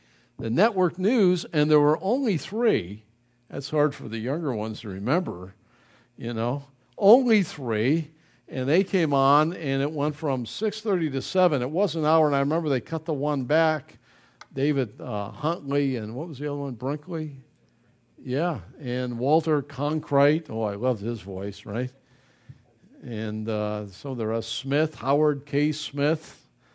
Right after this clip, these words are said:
Some of you remember that well. You're nodding, you know.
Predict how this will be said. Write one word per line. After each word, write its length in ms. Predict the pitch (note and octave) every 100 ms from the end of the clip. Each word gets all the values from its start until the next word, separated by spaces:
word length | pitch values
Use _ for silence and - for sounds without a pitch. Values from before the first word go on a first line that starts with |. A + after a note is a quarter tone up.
| _
Some 160 | - G3+
of 40 |
you 120 | D#3+
remember 320 | C3 C3 D3
that 180 | C#3 C#3+
well. 260 | D3+ G3 D3
You're 160 | G#2
nodding, 480 | A2 B2+ F#3+ D#3 F2+
you 100 | F#2+
know. 280 | F#2 A2+ B2+